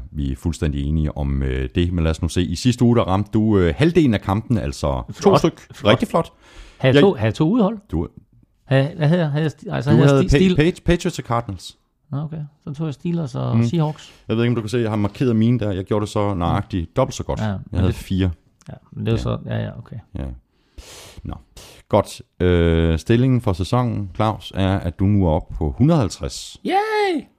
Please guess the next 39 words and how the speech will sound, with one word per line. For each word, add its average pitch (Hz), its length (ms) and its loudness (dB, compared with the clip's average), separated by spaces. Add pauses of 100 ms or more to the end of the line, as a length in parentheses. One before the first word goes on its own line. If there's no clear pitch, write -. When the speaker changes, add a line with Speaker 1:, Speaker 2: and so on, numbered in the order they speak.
Speaker 2:
Bare 208 100 0
det 196 60 0
er 180 60 -2
faktisk 160 180 -6
med 143 100 -4
noget, 156 260 -6
det 123 80 -6
er 113 40 -6
da 110 60 -8
vildt. 120 380 -12
Speaker 1:
Mhm. 69 480 0 (440)
Jeg 78 100 -4
er 78 60 -4
så 78 140 -10
på 76 140 -8
hundrede 80 240 -2
og 78 40 -10
treogtres. - 720 -16 (240)
Speaker 2:
Okay. - 200 -18 (1000)
Speaker 1:
Hvad 110 100 2
siger 139 160 2
du 135 100 4
til, 127 340 2
øh, 101 480 6
Broncos 127 440 2
Patriots? - 560 -2 (180)
Jeg 98 160 2
siger 98 240 -2 (260)
Patriots. - 600 -6
Speaker 2:
Patriots. - 460 -8 (1120)
Speaker 1:
Panthers 104 300 2
Cardinals? 90 640 -2 (300)
Panthers. 67 320 -6
Speaker 2:
Panthers. 92 460 -10 (640)
Speaker 1:
Og 85 40 -2
jeg 80 100 0
føler 87 160 2
mig 73 120 -2
faktisk - 440 -8